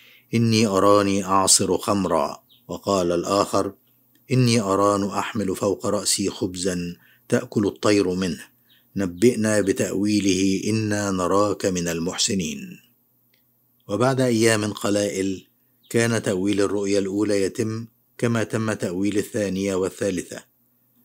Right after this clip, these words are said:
فلما دخلوا على يوسف آوى إليه أبويه وقال: "ادخلوا مصر إن شاء الله آمنين."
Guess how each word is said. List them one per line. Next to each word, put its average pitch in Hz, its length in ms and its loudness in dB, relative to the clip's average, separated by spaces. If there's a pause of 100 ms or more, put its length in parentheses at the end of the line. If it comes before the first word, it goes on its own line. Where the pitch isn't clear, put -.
(280)
فلما 104 560 2
دخلوا 101 480 2
على 98 340 4
يوسف 98 440 0
آوى 101 520 2
إليه 95 560 0
أبويه 98 560 0 (320)
وقال: 98 400 2
"ادخلوا 98 540 0
مصر 104 340 2
إن 92 220 -2
شاء 101 800 -2
الله 95 760 0
آمنين." 82 600 -6